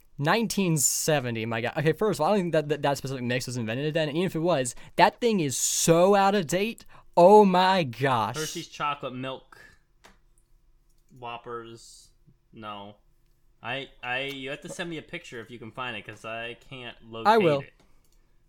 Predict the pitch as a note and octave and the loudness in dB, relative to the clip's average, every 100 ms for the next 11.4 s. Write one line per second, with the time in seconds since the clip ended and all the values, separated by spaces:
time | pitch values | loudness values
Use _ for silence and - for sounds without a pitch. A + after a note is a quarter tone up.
0 | _ B2+ D3 F3 - F3+ D3 - - _ | _ -10 -8 -8 -8 -10 -10 -20 -20 _
1 | _ _ C3+ A#2+ C3+ D#3 F3+ C3 G#2 G#2 | _ _ -12 -10 -10 -10 -10 -12 -14 -18
2 | A#2+ A2+ G2 F2 D#2 D2+ _ _ _ _ | -16 -14 -14 -16 -20 -20 _ _ _ _
3 | _ _ _ - _ _ - E3 - F3+ | _ _ _ -20 _ _ -10 -8 -8 -8
4 | D#3+ - - _ - - _ - - D#3+ | -10 -12 -20 _ -20 -20 _ -16 -6 -6
5 | D#3+ C3+ A#2+ C#3 E3 - A2+ G#2 F#2 F#2+ | -6 -14 -14 -12 -12 -12 -12 -12 -12 -16
6 | F#2 A#2 G#2 F#2 - - - - - G#2+ | -18 -16 -14 -14 -14 -20 -20 -20 -18 -14
7 | A#2 - A#2 G2+ E2+ _ _ _ _ _ | -14 -14 -16 -16 -20 _ _ _ _ _
8 | - - A2+ F#2 E2+ F2+ E2 E2 _ _ | -20 -16 -14 -14 -18 -20 -18 -20 _ _
9 | _ _ - G#2+ G#2+ G#2+ G#2 G#2 G2+ E3+ | _ _ -8 -2 0 0 0 -2 0 2
10 | D#3+ - - - G#3+ C4 E4 C#4+ A3 A#3+ | 2 -2 -6 6 6 6 0 0 0 0
11 | F3 D#3+ - | 0 0 0